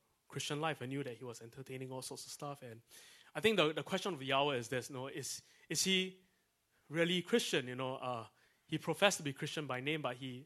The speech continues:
lived completely unchristian. And so, what was he? Can he truly be a Christian? And I think the even bigger question, and this is a theological question, is that can a person be once saved, always saved? That just because he did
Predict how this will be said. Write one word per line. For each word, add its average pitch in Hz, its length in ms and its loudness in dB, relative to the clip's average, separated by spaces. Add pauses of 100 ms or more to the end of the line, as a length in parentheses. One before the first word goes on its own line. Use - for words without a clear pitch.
(140)
lived 151 300 0
completely 139 380 -8
unchristian. 143 440 -8
And 123 80 -10
so, 151 240 0 (280)
what 214 160 8
was 202 180 4
he? 151 120 -4
Can 165 180 -8
he 190 120 -4
truly 180 300 -4
be 151 120 -4
a 127 40 -4
Christian? 143 340 -12
And 135 100 -6
I 151 40 -4
think 185 200 -2
the 131 220 2 (440)
even 226 320 8
bigger 175 480 10
question, 165 300 0
and 139 120 2
this 185 100 6
is - 60 0
a 143 80 0
theological 156 580 4
question, 151 320 -6
is 123 120 -8
that - 220 -8
can 156 160 -2
a 147 40 -2
person 165 380 -2
be 135 340 -8 (320)
once 151 320 2
saved, 151 480 -2 (120)
always 143 300 -4
saved? - 420 -6 (500)
That 139 120 -6
just 190 220 4
because 165 360 0
he 139 140 -8
did 151 240 2